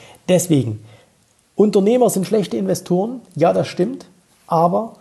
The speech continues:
um dir da jetzt auch noch was Positives mitzugeben,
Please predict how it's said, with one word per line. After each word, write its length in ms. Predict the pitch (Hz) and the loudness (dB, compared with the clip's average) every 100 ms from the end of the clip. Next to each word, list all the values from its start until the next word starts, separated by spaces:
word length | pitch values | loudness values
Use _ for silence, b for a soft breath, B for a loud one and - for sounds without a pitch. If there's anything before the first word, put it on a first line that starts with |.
| b b _ | b b _
um 100 | 165 | -2
dir 120 | 156 | 0
da 80 | 139 | 2
jetzt 340 | 147 147 - - | 2 0 -8 -2
auch 100 | 151 | 0
noch 220 | 147 - | 0 -4
was 120 | 123 | -4
Positives 380 | 175 180 156 135 | 0 0 0 -2
mitzugeben, 480 | 147 139 147 165 | -4 -4 -4 -6